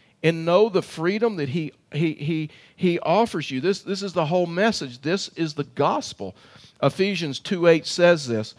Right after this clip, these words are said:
"For by grace you have been saved through faith, and this not of your own doing. It is the gift of God, not a result of works, so that no one may boast."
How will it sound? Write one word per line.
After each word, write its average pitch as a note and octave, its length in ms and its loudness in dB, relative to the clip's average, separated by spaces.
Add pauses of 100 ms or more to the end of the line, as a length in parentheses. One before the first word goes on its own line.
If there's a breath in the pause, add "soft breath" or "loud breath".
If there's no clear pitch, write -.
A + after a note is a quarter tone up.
(340 soft breath)
"For E3+ 160 4
by C#3+ 200 4
grace D3+ 460 2
you D#3 80 0
have B2 100 0
been A#2 160 -4
saved F#2 460 -6 (920)
through F#3+ 300 6
faith, - 460 -4 (560)
and C3 180 -2
this D3+ 420 4
not D3+ 400 4
of E3 180 0
your F3 180 -2
own D#3+ 260 -2
doing. B2+ 480 -2 (380 soft breath)
It D3+ 140 4
is D3+ 160 0
the C3+ 120 0
gift D#3 440 4
of A#2+ 140 -4
God, F#2+ 320 -2 (260 soft breath)
not F3 400 4
a D3 140 2
result C3+ 720 2 (120)
of A#2 240 -2
works, C3+ 600 0 (260 soft breath)
so D#3+ 280 6
that C#3 200 2
no C#3 440 4
one A#2 540 0
may C3+ 540 4 (400)
boast." - 560 0